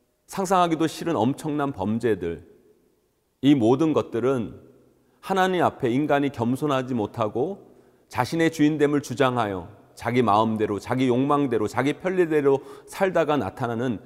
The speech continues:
부작용인 것입니다. 그래서 우리는 겸손해야 합니다.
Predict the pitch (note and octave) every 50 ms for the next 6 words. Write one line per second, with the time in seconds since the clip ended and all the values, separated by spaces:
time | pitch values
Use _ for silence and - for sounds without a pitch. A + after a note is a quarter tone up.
0 | - - - _ _ _ - - A#2 - C#3 C3+ C3+ C#3 C#3 C#3+ C#3+ C#3+ C3+ A#2
1 | F#2 - - G2 F2+ - F#2 F2+ G#2 - _ _ _ _ _ _ _ _ _ _
2 | _ _ _ _ _ _ _ _ _ _ _ _ _ - C#3 D3+ - D#3+ C#3+ C#3+
3 | D#3 D#3+ D#3 - B2+ B2 C3+ C#3 C#3+ D#3 D3 C#3+ C#3 C3 A#2+ G#2+ G2+ G2 F#2 F#2
4 | E2 E2+ G2+